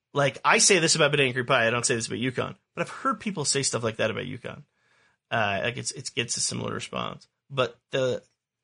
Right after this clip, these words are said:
the almost classing it up in a way is gonna make it interesting. Not that they haven't been classy in the past, but there's something about, this is a little bit of a different product than you've seen in the last couple of years. You should be excited about it, is kind of the sense I get.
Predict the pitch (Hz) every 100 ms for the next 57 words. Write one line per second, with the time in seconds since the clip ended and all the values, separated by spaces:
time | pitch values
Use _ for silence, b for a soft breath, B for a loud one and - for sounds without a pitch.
0 | _ - 143 _ 160 170 170 - - 135
1 | 135 135 120 113 113 107 98 98 98 113
2 | - 113 101 104 113 110 120 139 - -
3 | 139 - 131 143 139 127 117 - _ 117
4 | 120 120 110 107 113 104 - 95 - -
5 | 123 - 123 - 151 143 139 127 123 -
6 | b b b b b _ _ _ _ -
7 | 143 151 170 170 170 170 160 143 135 117
8 | 117 110 117 107 98 113 101 98 117 101
9 | 90 87 - 123 123 85 - - 127 -
10 | 120 - 78 - - 50 - - 190 -
11 | - 117 117 123 120 123 123 -